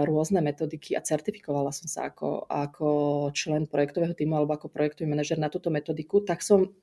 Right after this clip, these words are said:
tie rozdiely videla veľmi veľké, pretože na jednej strane môžeme ten projekt, či už je v oblasti I T alebo mimo I T, viesť takým tým sedliackým rozumom, že v podstate uvedomujem si tie postupnosti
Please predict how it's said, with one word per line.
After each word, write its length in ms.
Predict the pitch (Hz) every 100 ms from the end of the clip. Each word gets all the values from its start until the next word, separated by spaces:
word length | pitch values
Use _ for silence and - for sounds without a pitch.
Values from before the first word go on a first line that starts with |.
| _ _ _
tie 160 | 202 180
rozdiely 400 | 175 175 196 180
videla 320 | 165 175 175
veľmi 360 | 165 165 180 156
veľké, 500 | 151 156 165 - 131 175 - - - -
pretože 400 | - 165 170 170
na 200 | 170 151
jednej 200 | 175 180
strane 400 | 165 - 160 165
môžeme 640 | 160 160 160 175 170 160 165 _ _ _ _ _ - -
ten 320 | 202 180 175 175
projekt, 560 | 180 165 170 170 170 -
či 160 | - 160
už 80 | 160
je 60 | 170
v 80 | 160
oblasti 400 | 170 165 - 156
I 160 | 151
T 160 | 151 170
alebo 240 | 156 156
mimo 240 | 160 156 -
I 160 | 160
T, 400 | 160 165 160 160 160 - - 151
viesť 560 | 160 160 165 - -
takým 240 | 156 170 165
tým 280 | 175 160 160 156 156 156
sedliackým 800 | - 151 151 165 160 - 156 151
rozumom, 640 | 143 143 143 151 190 247 233 -
že 240 | 147 151
v 60 | -
podstate 420 | 151 - 160 165 156 151 - -
uvedomujem 480 | 147 156 151 151 151
si 160 | 156 -
tie 160 | 151
postupnosti 800 | 147 143 165 - 160 151 - 165